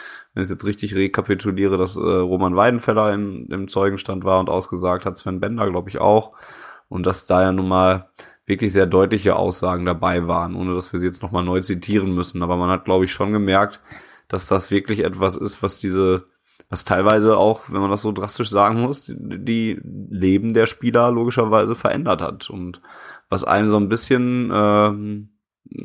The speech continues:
vor Augen <laughs> geführt hat, nochmal, wie krass das einfach war, dass die auch einen Tag später wieder Fußball gespielt haben, Fußball spielen mussten, dass die dann wieder in diesem Bus saßen. Und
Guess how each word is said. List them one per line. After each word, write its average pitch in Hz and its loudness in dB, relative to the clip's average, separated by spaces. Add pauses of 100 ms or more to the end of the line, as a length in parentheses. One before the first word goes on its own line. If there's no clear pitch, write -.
(480)
vor - 0
Augen 120 4
<laughs> - -
geführt 117 0
hat, 120 2
nochmal, 113 2 (480)
wie 113 -6
krass - 0
das 92 2
einfach 85 -2
war, 87 4
dass 92 -2
die 98 -2
auch 85 -2
einen 107 0
Tag 104 -2
später 113 -2
wieder 107 2
Fußball 113 0
gespielt 90 -4
haben, 87 0
Fußball 101 -2
spielen 101 -2
mussten, 104 -4
dass 87 -12
die - -10
dann 92 -2
wieder 120 4
in 90 2
diesem 85 -2
Bus 92 -2
saßen. 82 -4 (640)
Und 92 -4